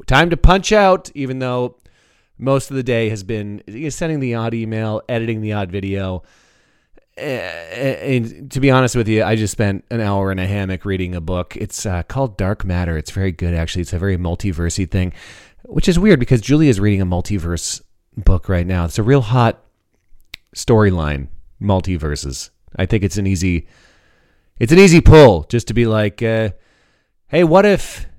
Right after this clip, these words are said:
you existed, uh, in-, infinitely and you could visit those guys?" That's basically the plot of my book.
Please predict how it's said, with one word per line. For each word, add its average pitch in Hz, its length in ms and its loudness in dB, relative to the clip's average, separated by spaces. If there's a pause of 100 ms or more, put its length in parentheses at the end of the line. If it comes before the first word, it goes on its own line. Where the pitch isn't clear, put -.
(340)
you 160 720 2 (640)
existed, 135 760 -2 (200)
uh, - 40 -18 (540)
in-, 165 220 -2
infinitely 135 760 -2 (580)
and 117 160 -4
you 139 60 2
could 135 160 -2
visit 160 240 0
those 127 280 0
guys?" 101 420 -4 (260)
That's - 160 -8
basically 117 300 -2
the 98 80 -6
plot 98 180 -6
of 90 60 -8
my 87 80 -8
book. 80 240 -14